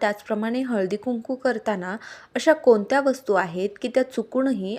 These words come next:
आपण इतरांना देऊ नये? या वस्तू आपण भेटवस्तू म्हणून देखील देऊ नये आणि कोणाला दान करायचं असेल तर दान म्हणून देखील या वस्तू देऊ नये. जर का ह्या वस्तू आपल्याकडनं कळत नकळत दान झाल्या किंवा आपण चुकूनही कोणाला दिल्या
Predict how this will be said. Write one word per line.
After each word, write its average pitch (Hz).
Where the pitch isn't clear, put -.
आपण 262
इतरांना 208
देऊ 247
नये? 180
या 294
वस्तू 254
आपण 254
भेटवस्तू 240
म्हणून 226
देखील 214
देऊ 196
नये 175
आणि 269
कोणाला 269
दान 190
करायचं 220
असेल 202
तर 233
दान 214
म्हणून 262
देखील 247
या 269
वस्तू 226
देऊ 240
नये. 175
जर 277
का 262
ह्या 214
वस्तू 214
आपल्याकडनं 202
कळत 247
नकळत 220
दान 196
झाल्या 208
किंवा 247
आपण 254
चुकूनही 226
कोणाला 226
दिल्या 240